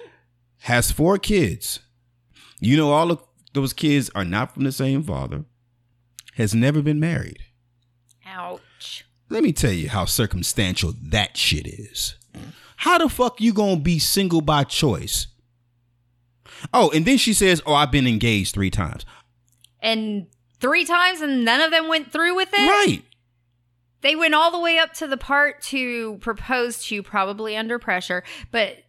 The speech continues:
Speaker 2: I'm just saying, like, really, three times and not one single man all the way followed through with the marriage part of it?
Speaker 1: But you probably had kids by,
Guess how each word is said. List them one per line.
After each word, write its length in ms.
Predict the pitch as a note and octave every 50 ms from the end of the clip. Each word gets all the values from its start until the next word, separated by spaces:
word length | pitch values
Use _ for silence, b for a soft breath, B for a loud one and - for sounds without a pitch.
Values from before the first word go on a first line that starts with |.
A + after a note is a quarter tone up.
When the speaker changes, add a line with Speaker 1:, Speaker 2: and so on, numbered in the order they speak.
| _ -
Speaker 2:
I'm 180 | - A#3+ A#3+ A#3+
just 160 | A3+ A#3 G#3+
saying, 280 | - B3+ B3 A3+ G#3+ G#3
like, 380 | G3+ G3 F#3 F3+ F3 - - _ -
really, 500 | G#3 F#3+ A3+ A#3+ B3 B3 B3 B3 B3 A#3+
three 340 | - - B3 A#3+ B3+ C4 C4
times 460 | - A#3 B3+ A#3+ A#3+ B3+ C4 B3+ A#3+
and 160 | A#3+ A3 G#3+ G#3
not 300 | G#3 G3 F3 - - F3
one 520 | F3 F#3+ G3 G#3+ A3+ A#3 A#3+ A#3+ A#3+ A#3+
single 400 | A3+ - - A3+ A3+ A#3 A#3 A3+
man 460 | G#3+ G#3 G#3+ G#3+ A3 A3+ A3+ A3+ A3 - -
all 280 | - G3+ G3+ G3+ G#3
the 80 | G#3+ G#3+
way 340 | G3 G#3+ G#3+ G#3 G#3 G3+ G3+
followed 520 | G3+ - - F#3+ F#3+ G3+ G#3 G#3 G3 G3 -
through 280 | F#3+ G3 G3+ G#3 G#3
with 220 | F#3+ F#3 F3+ - -
the 100 | F3 E3+
marriage 680 | E3 F3 E3 E3 E3 F3 G3 G#3+ A3+ A3+ A#3 A#3 - -
part 260 | - C4 B3+ B3+ B3+
of 140 | B3+ B3+ C4
it? 200 | C4 C4 C4 B3 - -
Speaker 1:
But 220 | A#2 B2 B2 - -
you 420 | C3 C#3+ D3+ D3 C#3+ C#3+ C#3+ C#3
probably 500 | C3 - F3+ G3 G#3+ F#3+ F3+ D#3 D#3 D3+
had 220 | C#3+ D3 B2+ A#2+ G#2
kids 300 | - D3+ D#3+ E3 C#3+ G#2+
by, 280 | G2+ - E2 E2 D#2